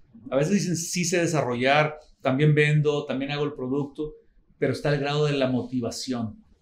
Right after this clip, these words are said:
del tema ya de motivación. Si un día no tienes ganas de trabajar por X o Y, ¿quién te va a levantar? Para eso están los cofundadores, ¿no? "Oye, nos quedamos de ver, oye, ¿qué onda, no?". Entonces, hasta para esas cosas tan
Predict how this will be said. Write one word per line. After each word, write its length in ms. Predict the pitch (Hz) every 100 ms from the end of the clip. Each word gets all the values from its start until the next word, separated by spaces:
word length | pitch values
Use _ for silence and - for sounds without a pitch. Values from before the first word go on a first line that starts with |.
| _
del 220 | 123 113
tema 240 | 139 143 151
ya 100 | 147
de 120 | 151
motivación. 800 | 143 - 123 110 - 113 - - _ _ _ _ -
Si 180 | -
un 140 | 147 156
día 440 | 160 165 165 165 131
no 180 | 131
tienes 380 | 131 143 156 147
ganas 340 | 127 160 180 180
de 80 |
trabajar 560 | 165 156 147 151 180 185
por 280 | 156 127 127
X 380 | 151 151 202 185
o 80 | 147
Y, 420 | 127 127 196 - _ _
¿quién 220 | 151 165
te 60 | 185
va 80 |
a 20 | 196
levantar? 500 | 190 160 202 262 -
Para 120 | 151
eso 60 |
están 160 | - 190
los 100 | 196
cofundadores, 720 | 190 - 160 131 139 233 254
¿no? 320 | 139 180 262 - _
"Oye, 180 | - 156
nos 140 | 160
quedamos 340 | - 143 190 185
de 100 | 139
ver, 420 | 147 196 226 196
oye, 560 | 165 180 185 165 - - _ _ - -
¿qué 140 | 131
onda, 380 | 135 185 202 143
no?". 280 | 117 170 - _ - -
Entonces, 800 | 127 147 147 165 170 - - _ _ - _ _ _ -
hasta 380 | 131 123 160
para 160 | 151 151
esas 160 | 165 -
cosas 260 | 180 175
tan 340 | - 139 117